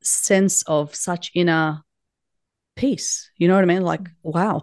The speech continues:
That doesn't mean I don't have fifteen days and fifteen percent days and bad days and this days and I'm not angry and I'm not that. That's not it. So,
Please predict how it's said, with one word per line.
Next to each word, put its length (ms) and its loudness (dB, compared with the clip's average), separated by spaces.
That 140 6
doesn't 320 4
mean 360 4
I 80 4
don't 200 4
have 220 -2
fifteen 400 -2
days 340 0
and 140 0
fifteen 280 4
percent 240 2
days 260 2
and 180 -4
bad 220 0
days 200 0
and 100 0
this 140 -4
days 220 0
and 80 -4
I'm 140 -2
not 220 2
angry 360 2
and 100 -4
I'm 100 -4
not 200 -6
that. 100 -4
That's 240 4
not 160 8
it. 220 4
So, 240 8